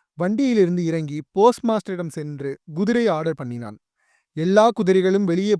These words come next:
போயிருந்தன. அவன் இதை எப்படியோ தெரிந்து கொண்டான். பலமாக கத்திக்கொண்டே தடியை தூக்கப் போனான். இதெல்லாம் தூணியாவுக்கு சகஜம். அவள் உடனே அங்கு தோன்றி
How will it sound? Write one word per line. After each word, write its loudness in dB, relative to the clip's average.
போயிருந்தன. -8
அவன் -2
இதை -2
எப்படியோ 2
தெரிந்து 0
கொண்டான். -10
பலமாக 2
கத்திக்கொண்டே -6
தடியை 0
தூக்கப் -6
போனான். -12
இதெல்லாம் 4
தூணியாவுக்கு 0
சகஜம். -8
அவள் -2
உடனே 0
அங்கு 0
தோன்றி -2